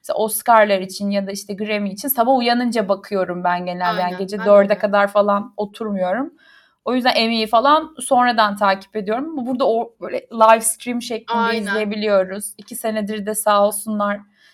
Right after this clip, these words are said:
Speaker 1: e, şeyde veriyorlar, YouTube'da veriyorlar.
Speaker 2: YouTube'da veriyorlar.
Speaker 1: E, o, o da bizim bayağı faydamız oluyor. Performansları bence çok güzeldi. Tanımadığım insanların performanslarını bile izlerken, "Hmm, bak bu iyi biriymiş." falan diye ben.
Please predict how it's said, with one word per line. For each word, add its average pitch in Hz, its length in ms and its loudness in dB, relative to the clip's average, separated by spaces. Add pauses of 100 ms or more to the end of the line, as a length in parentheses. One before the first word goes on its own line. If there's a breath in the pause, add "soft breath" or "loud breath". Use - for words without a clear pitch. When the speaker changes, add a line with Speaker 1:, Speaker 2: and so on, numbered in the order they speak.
(200 soft breath)
Speaker 1:
e, 185 480 -2
şeyde 190 360 -4
veriyorlar, 185 460 0
YouTube'da 185 460 -6
veriyorlar. 180 440 -2
Speaker 2:
YouTube'da 381 160 -6
veriyorlar. 185 320 -20 (580)
Speaker 1:
E, - 420 -8
o, - 240 -8
o 233 140 -4
da 214 120 -2
bizim 220 200 -4
bayağı 214 320 4 (140)
faydamız 196 560 0
oluyor. 175 360 -6 (360 loud breath)
Performansları 311 760 6
bence 294 260 2
çok 269 320 -10
güzeldi. 196 360 -4
Tanımadığım 262 520 0
insanların 247 960 -2 (260)
performanslarını 233 880 2
bile 233 180 -4
izlerken, 226 580 2
"Hmm, 254 360 -4
bak 226 180 -4
bu 202 100 -8
iyi 220 180 -6
biriymiş." 180 360 -6
falan 185 340 -6
diye 180 140 -10
ben. 202 140 -8